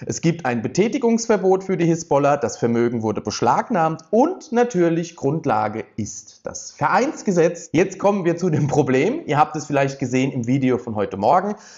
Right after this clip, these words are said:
Es gab gestern eine pro-palästinensische Demonstration in Berlin auf dem Alexanderplatz. Gestern war der zwölfte August zwanzig vierundzwanzig und dort gab es von Iman Sefati, den könnt ihr finden bei Twitter,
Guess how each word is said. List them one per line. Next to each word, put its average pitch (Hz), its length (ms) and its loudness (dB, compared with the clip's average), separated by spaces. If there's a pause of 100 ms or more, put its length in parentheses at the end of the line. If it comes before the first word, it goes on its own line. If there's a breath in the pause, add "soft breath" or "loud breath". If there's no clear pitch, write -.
(140 loud breath)
Es 113 100 -4
gab 147 240 0
gestern 190 320 0
eine 135 300 -2
pro-palästinensische 156 1040 0
Demonstration 123 880 -2
in 131 160 -4
Berlin 135 360 -2
auf - 180 -10
dem 113 120 -4
Alexanderplatz. 139 1000 -2
Gestern 135 340 -2
war 104 100 2
der 87 140 -4
zwölfte 127 440 -2
August 127 420 -4
zwanzig 120 360 -6
vierundzwanzig 143 800 -2 (380 loud breath)
und 247 240 2
dort 226 320 2
gab 170 240 -2
es 180 100 -8
von 147 360 -2
Iman 131 680 0 (120)
Sefati, 160 840 -2
den 127 160 -2
könnt 143 180 -2
ihr 123 80 0
finden 139 380 -4
bei 76 100 -4
Twitter, 160 520 -2